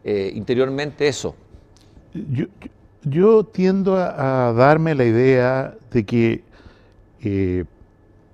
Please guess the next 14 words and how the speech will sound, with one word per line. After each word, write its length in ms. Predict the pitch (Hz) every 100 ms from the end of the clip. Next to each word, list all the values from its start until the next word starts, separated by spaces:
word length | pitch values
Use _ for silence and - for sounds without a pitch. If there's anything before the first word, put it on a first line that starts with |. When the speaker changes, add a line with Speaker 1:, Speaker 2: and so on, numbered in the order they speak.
| - - _
Speaker 2:
en 160 | 143 120
toda 400 | - 156 180 180
generación, 960 | - 135 117 107 - 143 139 117 104
digamos, 320 | 101 101 107 98
en 60 |
toda 280 | - 135 135
cohorte, 840 | - 123 135 156 127 - - 110 123 - - -
con 160 | 92
H, 260 | 92 - 101
cohorte 680 | 90 110 120 117 101 - 104
de, 640 | 98 95 95 90 92 101 101
de, 160 | 95 87
de 320 | 95 95 92 85 _ -
personas, 600 | - - 117 113 127